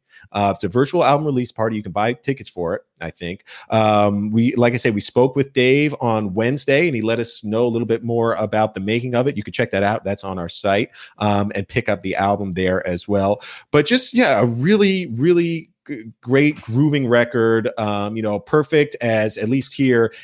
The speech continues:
in Miami, um, we're starting to get some cooler evenings. You could throw this on the car and just cruise around. Um, really kind of an upbeat listen, and yeah, the kind of music that you wanna put on at a party or while cooking dinner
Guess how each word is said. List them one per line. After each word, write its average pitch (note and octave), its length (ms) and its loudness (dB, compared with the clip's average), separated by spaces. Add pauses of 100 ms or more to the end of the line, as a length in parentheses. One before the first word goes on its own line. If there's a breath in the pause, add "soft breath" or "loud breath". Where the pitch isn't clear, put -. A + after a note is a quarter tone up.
in A2+ 180 0
Miami, G#2+ 640 0 (200 loud breath)
um, G2 420 0
we're F#2 80 -8
starting C#3+ 300 -2
to D3 80 -6
get C3+ 160 -4
some C3 140 -12
cooler D3 320 -2
evenings. C#3 500 -4
You C3 60 -10
could A#2 120 -12
throw A#2+ 160 -2
this A#2 160 -6
on A#2 140 -8
the A2+ 60 -6
car A#2+ 560 -2
and G#2 100 -8
just - 220 -12
cruise A2 280 -4
around. G#2 460 -4 (240 loud breath)
Um, G#2+ 240 2
really D#3+ 220 4
kind C#3 160 -2
of A#2+ 80 -2
an G#2+ 80 -8 (120)
upbeat A2+ 460 0
listen, G#2 800 -4
and F#2+ 500 -6
yeah, F2+ 160 0
the D#2+ 80 -6
kind A2+ 220 -2
of G#2+ 40 2
music G#2 300 4
that F#2 220 2
you G2 80 0
wanna F#2 200 -4
put G2+ 220 0
on F#2+ 300 2 (200 loud breath)
at G2 120 0
a E2+ 60 0
party F#2+ 540 2 (200 loud breath)
or F2+ 80 0
while E2 180 -2
cooking G2 320 -4
dinner F2 380 -2